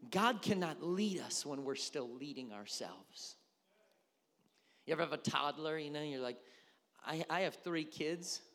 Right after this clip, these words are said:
strong-willed kids, and I remind myself regularly that if I channel that, they're gonna change the world. Hallelujah. But when we were kids, you know, the other day, a little picture of Kira popped up, and her little brown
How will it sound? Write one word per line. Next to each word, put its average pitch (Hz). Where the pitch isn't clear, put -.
strong-willed 139
kids, 156
and 110
I 117
remind 131
myself 131
regularly 135
that 139
if 113
I 113
channel 165
that, 160
they're 131
gonna 120
change 127
the 143
world. 131
Hallelujah. 107
But 160
when 190
we 233
were 254
kids, 240
you 185
know, 185
the 165
other 180
day, 185
a 160
little 160
picture -
of 147
Kira 123
popped 123
up, 110
and 123
her 123
little 127
brown 131